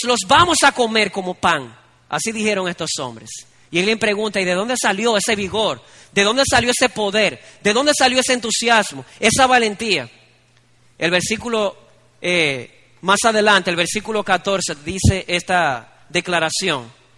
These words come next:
"Pero a mi siervo Caleb, por cuanto hubo en él otro espíritu, yo le entraré en la tierra que yo he prometido." En otras palabras, el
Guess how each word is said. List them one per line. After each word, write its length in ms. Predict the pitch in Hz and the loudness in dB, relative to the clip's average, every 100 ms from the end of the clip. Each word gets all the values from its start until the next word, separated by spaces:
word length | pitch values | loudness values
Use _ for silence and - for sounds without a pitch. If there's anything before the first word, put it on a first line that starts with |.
| _ _ _ _ | _ _ _ _
"Pero 240 | 170 185 | -4 -2
a 60 | 185 | -2
mi 120 | 190 | -2
siervo 500 | 180 - 208 254 247 | -4 -4 -4 -2 -4
Caleb, 440 | - 170 160 196 196 _ _ _ _ _ _ _ _ _ - - | -4 -6 -4 -6 -8 _ _ _ _ _ _ _ _ _ -20 -4
por 240 | 196 202 | 0 0
cuanto 360 | 208 208 202 202 | 0 -2 -2 -2
hubo 260 | 214 262 | -2 0
en 140 | 262 240 | 0 2
él 200 | 226 220 | 0 0
otro 420 | 285 302 311 269 233 | 4 4 4 2 -2
espíritu, 640 | - - 208 175 143 139 - _ _ - - | -2 -4 -4 -4 -6 -16 -18 _ _ -20 -4
yo 360 | - 254 262 | 4 6 6
le 120 | 202 | 6
entraré 540 | 190 190 175 170 180 160 | 2 2 2 2 0 0
en 60 | |
la 120 | 160 151 | -2 -4
tierra 420 | 180 160 143 131 | -2 -2 -2 -6
que 200 | 151 139 | -8 -6
yo 360 | 165 160 120 - _ - | -4 -4 -6 -14 _ -10
he 100 | 143 | -8
prometido." 540 | - 143 131 143 127 | -6 -6 -6 -8 -8
En 80 | 135 | -8
otras 240 | 180 214 - | -6 -4 -2
palabras, 480 | 202 185 160 139 143 - - - | 0 4 4 2 -6 -10 -16 -8
el 160 | - 240 | 0 2